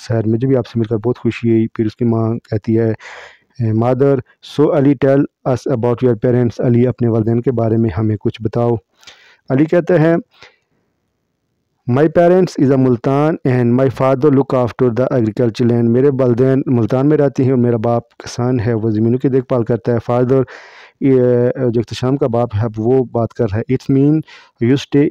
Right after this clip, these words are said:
in hotel।" इसका मतलब है कि आप होटल में रहते हो। Ali, "Yes sir।" "Mother, why don't, uh, uh, you come and stay with us?" माँ कहती है, "क्यों ना तुम हमारे साथ आकर रह लो अली?" "Thank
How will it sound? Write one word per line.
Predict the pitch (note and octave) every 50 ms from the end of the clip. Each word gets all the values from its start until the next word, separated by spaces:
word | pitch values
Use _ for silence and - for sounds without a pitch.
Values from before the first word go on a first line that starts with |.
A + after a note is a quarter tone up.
| D3
in | B2 A#2+ A#2
hotel।" | A2+ - - B2+ B2 B2 -
इसका | B2+ - - B2
मतलब | A#2+ A2+ C3 C3+
है | C#3 B2
कि | - B2
आप | A#2 A2+ - A#2
होटल | A2 - - C#3
में | C#3+ C#3
रहते | C3 B2 A#2 - - A#2
हो। | G#2+ A#2+
Ali, | - - A#2 A2+ A#2+ A2+ A2
"Yes | A#2 A#2 A2 - -
sir।" | A#2+ A#2 A2+ A2+ - _ _ _ - - - _ _ - A2+
"Mother, | A#2+ B2+ C3+ B2+ C#3+ D#3+ D#3
why | C#3 A#2+ C#3 D3 D#3 D#3 D#3+ - - _ _ _ - C#3
don't, | B2+ A2+ B2 A#2+ B2 B2+ A#2+ -
uh, | C#3+ B2+ B2 A#2+ A#2+ A#2+ A#2 A#2 A#2+ - _ -
uh, | A#2+ A#2 A#2 A2+ A2+ A#2 A2+ A2 G#2+ A2+
you | B2 B2+ B2+ A#2 - -
come | B2 B2 B2 C3+ - -
and | B2+ A2+ G#2+ - -
stay | - A#2+ A#2
with | A#2+ A2
us?" | A#2+ A#2 A2+ - -
माँ | C3 B2 A#2+ B2 A#2+
कहती | - C3+ B2+ -
है, | C3+ -
"क्यों | - D#3+ D#3+
ना | D#3 D3 C#3 C3+ C3 - - - - - - _ _ -
तुम | - B2+ B2 C3
हमारे | A#2 A#2 A#2+ A#2+ A2+
साथ | - - B2+ A#2 A2 -
आकर | A#2+ A2+ G#2 - A#2+ A#2
रह | G#2+ A#2 A#2 A2+
लो | A2 A2 A2+ A2+ A2+ - _ -
अली?" | A#2 A2+ A2+ A#2+ A#2 A2+
"Thank | - - A#2+ B2+ C3